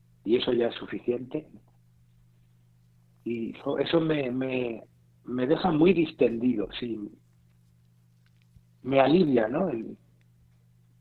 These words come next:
poder hablar de las maravillas que Dios ha hecho en mi vida.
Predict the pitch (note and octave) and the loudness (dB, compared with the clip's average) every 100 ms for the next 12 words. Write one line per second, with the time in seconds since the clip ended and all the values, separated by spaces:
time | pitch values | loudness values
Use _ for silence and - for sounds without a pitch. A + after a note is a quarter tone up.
0 | _ _ _ - - A#2+ E3 E3+ F3 F3 | _ _ _ -14 0 4 6 6 6 4
1 | E3+ D3 C#3 C3 C3 C3 B2 D3 F3 - | 2 0 -2 -4 -6 -4 0 0 -2 -4
2 | C3+ B2+ D3 - C3+ A#2+ B2 G#2+ G#2+ A2+ | -6 -2 -2 -2 -4 -4 -8 -8 -8 -8
3 | - - | -10 -14